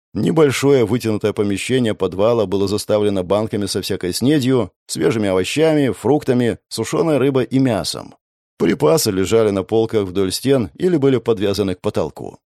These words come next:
Пройдя в конец, женщина одновременно надавила на два камня, и отворилась следующая дверь.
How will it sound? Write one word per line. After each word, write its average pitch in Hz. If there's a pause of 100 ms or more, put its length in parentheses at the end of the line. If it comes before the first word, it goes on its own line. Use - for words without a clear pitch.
(460)
Пройдя 104
в 165
конец, 127
женщина 110
одновременно 101
надавила 92
на 85
два 135
камня, 127 (120)
и 117
отворилась 156
следующая 90
дверь. -